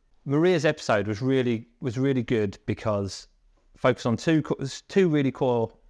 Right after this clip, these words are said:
topics, I think. One being the importance of a physical space. You said you were at the office for the podcast, the recording, and their office is particularly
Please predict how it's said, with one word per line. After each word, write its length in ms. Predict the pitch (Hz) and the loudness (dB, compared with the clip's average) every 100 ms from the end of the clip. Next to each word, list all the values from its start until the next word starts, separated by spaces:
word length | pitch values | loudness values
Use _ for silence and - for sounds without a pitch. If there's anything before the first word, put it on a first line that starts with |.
| _ - | _ -8
topics, 320 | 117 113 104 | -4 -4 -4
I 40 | |
think. 180 | 101 107 | -6 -6
One 260 | 131 151 160 | 0 2 2
being 180 | 156 143 | 2 2
the 80 | |
importance 360 | 131 127 139 - | 0 -2 -4 -4
of 60 | 120 | -6
a 60 | |
physical 360 | - 123 113 107 | -4 -4 -4 -6
space. 360 | - 101 98 - - - | -6 -6 -6 -10 -16 -10
You 80 | 123 | -2
said 220 | 147 123 | 0 2
you 80 | 123 | 0
were 100 | 123 | 0
at 180 | 139 110 _ _ _ _ - | -2 -4 _ _ _ _ -2
the 140 | 120 | 0
office 280 | 110 110 - | 0 -2 -4
for 100 | 110 | -6
the 60 | |
podcast, 640 | 98 151 143 139 123 113 - | 2 2 4 2 2 2 -4
the 80 | 113 | -6
recording, 540 | 113 127 117 113 110 - _ _ _ - | -4 -2 0 -2 -4 -10 _ _ _ -6
and 320 | 117 107 98 | -2 -2 -2
their 160 | 127 120 | 0 2
office 260 | 117 - - | 0 -2 -8
is 80 | 101 | -6
particularly 720 | 107 - 131 - 107 104 | -6 -4 -4 -2 -2 -2